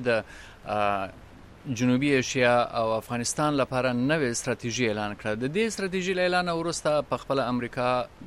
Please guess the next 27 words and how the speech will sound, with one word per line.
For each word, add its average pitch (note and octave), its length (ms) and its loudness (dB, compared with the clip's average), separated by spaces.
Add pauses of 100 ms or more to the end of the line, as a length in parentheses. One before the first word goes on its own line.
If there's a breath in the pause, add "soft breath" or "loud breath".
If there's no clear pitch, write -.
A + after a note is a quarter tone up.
افغانستان A2+ 800 -4
د A2 80 -6
نړۍ A#2+ 300 -2
نورو A3+ 300 0
هیوادونو F3 520 0
تمه E3 440 -2
درلوده B2+ 500 0
چې، A#2+ 240 -4 (440 loud breath)
آ، A2 300 2
د، A2 520 0 (500 loud breath)
په A#2+ 60 2
افغانستان A#2+ 680 2
کې C#3 100 -6
به C3 120 2
د B2 120 0
سولې E3+ 580 0
او B2+ 60 0
ثبات C3 580 0
په B2+ 80 0 (100)
اړه B2+ 40 2
یو A#2+ 180 0
مثبت A2+ 540 -2
بدلون A2 540 -2
راسي. F2+ 380 -4 (540 loud breath)
آ، A2+ 460 4 (320)
څه G#3 200 4
ګڼئ A#3+ 300 6